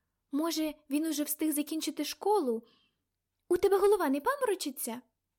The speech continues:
Поки що ні. Ти зараз де? Леслі, досі на Дюк-стрит. Я страшенно поспішаю. Окей, розмовлятимемо по телефону, поки ти не опинишся перед вашими дверима,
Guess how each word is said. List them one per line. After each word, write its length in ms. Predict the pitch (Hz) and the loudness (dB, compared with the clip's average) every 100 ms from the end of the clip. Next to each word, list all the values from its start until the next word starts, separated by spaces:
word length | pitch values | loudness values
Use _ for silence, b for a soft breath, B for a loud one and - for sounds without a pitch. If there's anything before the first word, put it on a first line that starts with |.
| _ _ _ _ _ _ _ _ _ - | _ _ _ _ _ _ _ _ _ -8
Поки 260 | 320 320 311 | -6 -2 -2
що 200 | - 311 | -2 -2
ні. 400 | 277 202 226 _ _ _ _ _ _ _ _ _ - | -2 -4 -8 _ _ _ _ _ _ _ _ _ -2
Ти 80 | 508 494 | 0 2
зараз 260 | 466 453 | 2 2
де? 280 | 285 247 208 - _ _ _ _ _ _ _ _ | 0 -4 -4 -12 _ _ _ _ _ _ _ _
Леслі, 760 | 302 403 339 247 226 220 190 - b b - | 0 2 2 0 -2 -4 -6 -10 b b -2
досі 380 | 220 370 - 320 | 2 4 4 2
на 140 | 277 | 2
Дюк-стрит. 840 | 247 370 - - 285 240 185 - _ _ | 2 0 -2 -6 -2 -2 -4 -8 _ _
Я 120 | 240 | -2
страшенно 520 | 269 302 302 370 359 349 | -2 -2 -2 -2 -4 -4
поспішаю. 880 | 349 - 370 - 269 214 196 220 - _ _ _ _ _ _ _ _ _ - | -6 -2 -2 -2 -4 -4 -8 -12 -20 _ _ _ _ _ _ _ _ _ -4
Окей, 460 | 494 494 285 240 B B - | -4 -2 -2 -4 B B -6
розмовлятимемо 720 | 302 349 427 480 392 330 311 | -4 -2 0 0 -2 -4 -6
по 80 | 320 | -6
телефону, 580 | 320 311 - 494 466 302 | -4 -4 -6 -6 -6 -4
поки 260 | 311 339 | -2 -2
ти 220 | 330 392 | 0 0
не 120 | 392 339 | 0 -2
опинишся 460 | 403 440 392 339 | -2 -2 -2 -4
перед 260 | - 269 302 | -4 -4 0
вашими 340 | 349 349 370 | -2 -2 -4
дверима, 520 | 349 381 254 202 202 | -2 -2 -2 -4 -8